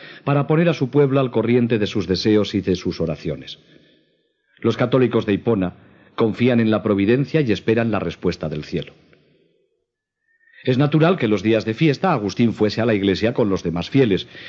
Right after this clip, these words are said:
y uno de aquellos domingos Valerio volvió a decir que tenía mucha necesidad de ordenar un sacerdote que le ayudase.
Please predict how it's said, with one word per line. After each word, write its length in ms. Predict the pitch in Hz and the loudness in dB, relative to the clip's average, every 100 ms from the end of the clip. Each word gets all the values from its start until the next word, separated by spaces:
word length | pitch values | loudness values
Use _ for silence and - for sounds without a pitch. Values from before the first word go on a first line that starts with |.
| - - | -8 2
y 100 | 185 | 4
uno 140 | 196 | 4
de 80 | 180 | 4
aquellos 320 | 160 156 139 | 2 2 2
domingos 460 | 127 151 139 139 - - - - | 2 2 2 0 -4 -20 -20 -6
Valerio 560 | 107 139 170 175 175 - - - - | 0 4 4 4 2 2 -10 -16 0
volvió 400 | 127 139 170 180 | 2 4 4 4
a 60 | |
decir 340 | 143 123 143 123 | 2 2 0 2
que 140 | 117 | 0
tenía 460 | 113 123 139 139 - _ _ _ - | 2 2 2 0 -10 _ _ _ 2
mucha 380 | 127 190 - | 4 4 2
necesidad 540 | 104 90 92 98 107 110 | 0 0 -2 0 0 2
de 80 | 107 | 0
ordenar 400 | 95 98 113 110 | 2 0 0 0
un 100 | 104 | -2
sacerdote 580 | 107 101 92 101 98 | -2 -4 -2 -2 -2
que 100 | 87 | -2
le 80 | 87 | -2
ayudase. 440 | 82 80 73 - | 0 -4 -6 -8